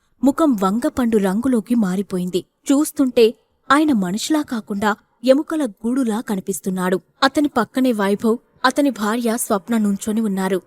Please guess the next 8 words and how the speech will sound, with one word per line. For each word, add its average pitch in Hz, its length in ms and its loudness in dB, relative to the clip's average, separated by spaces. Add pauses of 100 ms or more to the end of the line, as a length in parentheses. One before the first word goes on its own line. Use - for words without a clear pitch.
"వైభవ్, 214 380 4 (320)
నువ్వు 214 140 6
సాగర్ను 202 540 4
రమ్మని 190 400 2 (120)
చెప్పావా?" 190 480 -2 (280)
నీరసంగా 247 580 4
అడిగాడు 202 360 -4
శరత్చంద్ర. 185 680 -6